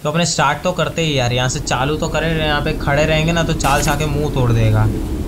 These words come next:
तो मैं कुछ अपग्रेड कर देता हूँ, स्पीड लेवल, हाँ ठीक है स्पीड लेवल मैंने बढ़ा दिया है क्योंकि मेरे को स्पीड की अभी ज़रूरत है।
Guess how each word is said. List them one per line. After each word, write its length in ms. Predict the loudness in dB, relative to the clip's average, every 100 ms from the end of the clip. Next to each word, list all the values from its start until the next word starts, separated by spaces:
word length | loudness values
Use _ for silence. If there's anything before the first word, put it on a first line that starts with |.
| -4 -2
तो 420 | 0 2 2 2
मैं 460 | 2 2 2 0 0
कुछ 200 | -2 0
अपग्रेड 500 | 0 0 0 0 0
कर 180 | 0 0
देता 280 | 0 0
हूँ, 260 | 0 0 0
स्पीड 400 | -2 0 0 0
लेवल, 400 | 0 0 0 0 0 -2 -2 -4 -4 -4 -4 -4 -4 -2 0 0 0
हाँ 340 | 0 0 0 0
ठीक 220 | 0 2
है 160 | 2 2
स्पीड 520 | 0 -2 0 2 2
लेवल 260 | 2 2 2
मैंने 180 | 2 2
बढ़ा 260 | 2 2
दिया 180 | 2 2
है 80 | 4
क्योंकि 220 | 2 2
मेरे 140 | 2 0
को 60 |
स्पीड 280 | 0 -2 -2
की 180 | 0 0
अभी 180 | 0 0
ज़रूरत 380 | 0 2 2 2
है। 360 | 2 2 -2